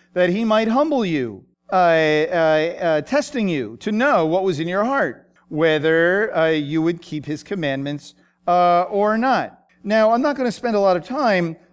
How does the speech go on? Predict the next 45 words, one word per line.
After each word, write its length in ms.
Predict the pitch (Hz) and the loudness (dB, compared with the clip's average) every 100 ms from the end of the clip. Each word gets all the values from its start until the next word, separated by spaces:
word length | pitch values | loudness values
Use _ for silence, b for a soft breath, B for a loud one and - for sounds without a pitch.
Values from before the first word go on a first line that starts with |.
| - | -4
looking 320 | 202 220 202 | -4 -2 -6
for 300 | 180 185 185 | -2 0 0
all 300 | 202 208 202 | 2 2 2
the 100 | 185 | 0
different 260 | 175 190 202 | -2 -4 -6
words, 380 | 285 254 196 | -2 -2 -2
but 200 | 185 208 | -2 -2
he 120 | 196 190 | 0 -4
s-, 160 | - - | -8 -8
he 220 | 196 190 | -6 -6
later 440 | 190 202 247 262 180 | -2 0 2 2 2
on 220 | 160 156 | 0 -2
says, 460 | 170 156 160 151 _ b b - | -2 0 -2 -6 _ b b -14
"Don't 300 | 127 175 165 | 0 0 0
forget, 680 | - 180 165 262 202 - - _ _ 151 | -4 -4 2 2 2 -4 -20 _ _ -10
but 360 | 127 147 147 156 | -2 0 0 -2
remember." 640 | 170 196 226 175 - _ b b | 0 0 0 -2 -8 _ b b
And 200 | 214 240 | -2 0
if 220 | 302 285 | -2 -2
you, 380 | 277 262 240 214 | -2 0 2 2
uh, 120 | 185 | 2
read 240 | 180 247 202 | 0 -2 -2
this 180 | 185 | -4
whole 160 | 202 185 | -2 -2
passage, 580 | 202 240 240 156 139 135 | -2 -2 -2 -4 -8 -4
you 120 | 180 | -2
will 140 | 175 | -2
see, 520 | - 330 339 135 135 175 _ _ - | -4 -4 -4 -4 -6 -12 _ _ -8
and 140 | 180 180 | -4 -2
in 140 | 160 | -4
varieties 540 | 151 190 220 190 156 | 0 0 2 0 -4
of 80 | 147 | -4
other 140 | 233 233 | -4 -4
places, 560 | 139 104 - 87 - _ b b b b | -10 -12 -14 -20 -20 _ b b b b
that 220 | 196 220 | 0 0
he 140 | 214 220 | 0 -4
tells 420 | - 269 330 240 | -2 0 0 0
them 180 | 214 190 | -2 -2
to 140 | - | -2
remember 600 | 214 214 220 277 330 302 | -2 0 0 0 0 0
what 220 | 254 247 226 | 2 0 0
he 120 | 220 | -2
did, 200 | 240 202 | -2 0
not 220 | 269 349 | 0 0
just 340 | 339 - - | -4 -8 -18